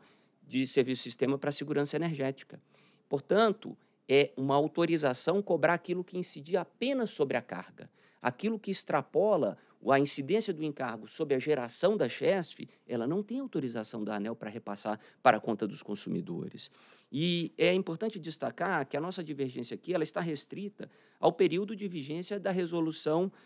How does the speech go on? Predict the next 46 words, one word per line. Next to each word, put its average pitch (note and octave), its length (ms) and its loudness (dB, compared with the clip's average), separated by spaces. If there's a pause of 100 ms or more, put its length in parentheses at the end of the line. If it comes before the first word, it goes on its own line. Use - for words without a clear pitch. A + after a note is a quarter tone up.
(120)
do - 80 -2
C C#3+ 140 4
N E3+ 120 6
P F3+ 120 2
E G3+ 100 6
três G3 360 4
de C#3+ 60 -14
dois A#2+ 160 -4
mil A#2 100 -6
e A2 40 -10
treze, - 420 -16 (240)
ou B2+ 140 0
seja, A2+ 500 4
entre A#2 400 -6
março F3 360 -4
de G3 80 -8
dois F#3 140 -2
mil F#3 100 0
e E3 40 -6
treze D#3+ 460 -4 (260)
a D3+ 80 -2
dezembro D#3+ 480 0
de F3+ 80 -6
dois F3+ 180 0
mil F#3 100 -4
e - 20 -6
dezessete. E3 580 -2 (200)
A - 100 -2
partir F3 400 -2
do B3 160 -2
momento C#3+ 540 -2 (220)
que D#3 100 2
a D3 40 0
cobrança G#3 440 0
do E3+ 100 2
S E3 240 0
S A#2+ 180 -2
passou D#3 320 -2
a G3+ 40 2
ser F3 180 -2
feita - 340 -6 (260)
pela G#3+ 240 6
Câmara A3+ 580 2
Comercializadora D3 800 0
de C3+ 60 -4
Energia, A#2 460 -2